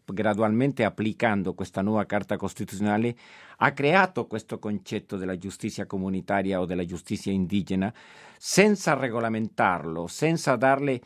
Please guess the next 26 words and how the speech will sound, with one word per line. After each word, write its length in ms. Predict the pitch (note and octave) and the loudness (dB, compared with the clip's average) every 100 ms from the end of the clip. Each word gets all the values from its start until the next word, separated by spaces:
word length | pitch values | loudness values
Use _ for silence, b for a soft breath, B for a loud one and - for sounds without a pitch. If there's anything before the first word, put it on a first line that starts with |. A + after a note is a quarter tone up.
| b b - | b b -8
eh, 160 | A2 - | -6 0
un 180 | C#3 C3+ | 0 2
profilo 640 | C#3 C3+ - F3+ E3+ C#3+ | 2 2 2 2 2 2
concreto 560 | C3 B2 C#3 D#3+ D#3+ C3+ | 2 0 0 -2 0 -2
specifico 840 | - A#2+ - F3 F#3 F3+ - C#3 | 0 -4 -2 -2 0 0 2 2
e 100 | A#2 | 2
soprattutto 680 | - C3 B2+ A#2 G3+ G3 C#3+ | 0 0 0 0 -2 0 0
senza 480 | - F3 F#3 - C#3 | 2 2 2 2 0
dire 380 | C3 D#3 F3 | 2 2 2
che 140 | - C#3 | 2 2
rapporti 680 | B2 A#2 - C3 B2 - - | 2 0 2 2 2 -6 -2
ha 260 | G2+ A#2 C3+ | 2 2 2
con 160 | B2 | -2
la 100 | A2 | 0
giustizia 480 | G2+ G2+ - B2 - | -2 -4 -6 -6 -2
ordinaria 720 | G#2+ F#2+ G2+ G#2 G2+ G#2+ B2+ b b b | -2 0 2 2 2 0 -2 b b b
e 100 | A2 | -4
il 120 | - | 2
terzo 360 | C3 A#2 - | 2 2 0
potere 380 | A2 G#2+ A2 A2 | -4 -2 0 0
dello 160 | G2 F#2+ | 0 -2
Stato 520 | - A#2+ A2 A2 G#2+ b b - | -2 2 2 2 -8 b b -2
che 100 | A2 | 0
la 120 | G#2 | 2
Costituzione 680 | A2 - G#2 G2 B2 B2 | 0 -4 -10 -4 -2 -2
comunque 520 | A2 G#2 B2+ A#2+ - | 0 0 0 0 -2